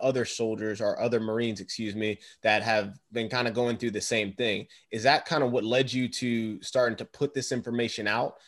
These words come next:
and, and, and highlight some of those, some of those things that you're talking about now, or some of those things that you preach now in, uh, in the, in the, uh, the podcast?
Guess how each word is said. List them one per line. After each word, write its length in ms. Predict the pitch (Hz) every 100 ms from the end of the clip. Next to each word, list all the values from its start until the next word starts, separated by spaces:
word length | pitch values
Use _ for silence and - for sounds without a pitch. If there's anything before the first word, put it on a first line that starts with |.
| _
and, 200 | 104 107
and, 200 | 101 107 -
and 140 | 107
highlight 440 | - 127 117 120 -
some 200 | 120 117
of 60 |
those, 440 | 113 113 107 - - - _
some 160 | - 139
of 60 |
those 140 | 131 -
things 180 | 135
that 60 | 123
you're 80 | 117
talking 340 | - 127 123
about 200 | 113 107
now, 180 | 117 123
or 100 | 113
some 180 | - 123
of 20 |
those 140 | 117
things 160 | 123 113
that 60 | 107
you 120 | 107 -
preach 360 | 131 127 -
now 200 | 117 123
in, 80 | 123
uh, 220 | 104 104
in 80 | 110
the, 220 | 104 104
in 100 | 107
the, 260 | 104 98 98
uh, 220 | 98 98
the 80 | 90
podcast? 520 | - 117 117 139 139